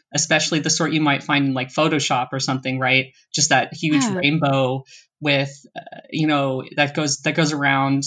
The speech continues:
Speaker 1: all the way around, and then you have, like, lighter and darker shades, and it feels like, that feels like maybe a better model for,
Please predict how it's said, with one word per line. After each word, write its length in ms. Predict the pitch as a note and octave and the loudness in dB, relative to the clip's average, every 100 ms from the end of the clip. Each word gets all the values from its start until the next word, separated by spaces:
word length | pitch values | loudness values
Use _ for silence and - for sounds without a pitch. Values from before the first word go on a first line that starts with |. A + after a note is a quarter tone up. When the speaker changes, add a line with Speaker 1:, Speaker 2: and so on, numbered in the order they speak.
| - - _ - | -2 -6 _ 0
Speaker 1:
all 100 | E3 | 2
the 80 | F3 | 4
way 140 | D3+ | 4
around, 380 | C#3+ A#2+ C3+ E3 | 4 2 2 2
and 100 | D3+ | 2
then 120 | C#3+ | 2
you 80 | C#3 | 2
have, 180 | C3+ C3+ | -2 -4
like, 140 | C3 | -4
lighter 460 | D3 D3 D3 D3 D3 | -2 0 0 0 0
and 140 | C#3+ | 0
darker 340 | C#3+ D3 D3+ C#3+ | 0 0 0 -2
shades, 520 | - C3 C3+ C#3+ - | -2 -2 -2 -2 -4
and 120 | D3 D3 | -4 -4
it 140 | - | -4
feels 240 | D#3 D3 | -6 -4
like, 140 | D#3 E3 | -6 -2
that 140 | C#4+ | -2
feels 340 | C#4 C4 G#3 - - _ _ _ | 2 2 2 -2 -6 _ _ _
like 160 | F3 E3+ | -4 2
maybe 280 | F#3+ F#3 D#3 | 4 4 4
a 80 | |
better 260 | C#3 E3 D#3+ | 4 2 2
model 420 | D3 D3 F#3+ E3+ | 2 2 2 2
for, 600 | - - C#3 C3 C3+ - | 0 0 2 2 0 -4